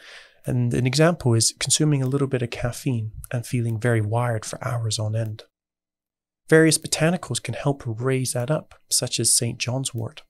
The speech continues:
valerian, and ginkgo biloba. If our phase one is overstimulated, so we drink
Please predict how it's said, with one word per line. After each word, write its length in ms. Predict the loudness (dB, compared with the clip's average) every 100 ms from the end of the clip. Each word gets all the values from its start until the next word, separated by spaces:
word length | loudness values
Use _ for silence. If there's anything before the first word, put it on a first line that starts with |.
| _ _ _
valerian, 640 | -2 0 0 -2 -2 -6 -10 _ -10
and 160 | -6
ginkgo 300 | -2 -4 -4
biloba. 540 | -6 -4 -2 -4 -8 -12 -18 -20 -20 -20 _ _ _ _ _ _ _ _ _ 0
If 260 | 2 6
our 120 | 4
phase 440 | 4 2 2 2 -2 -2
one 300 | 0 0 0
is 160 | -2 -2 _ -2
overstimulated, 1120 | 2 2 2 0 0 0 0 -4 -6 -10 -16 -8
so 160 | -2 0
we 120 | 0
drink 340 | 0 -4 -6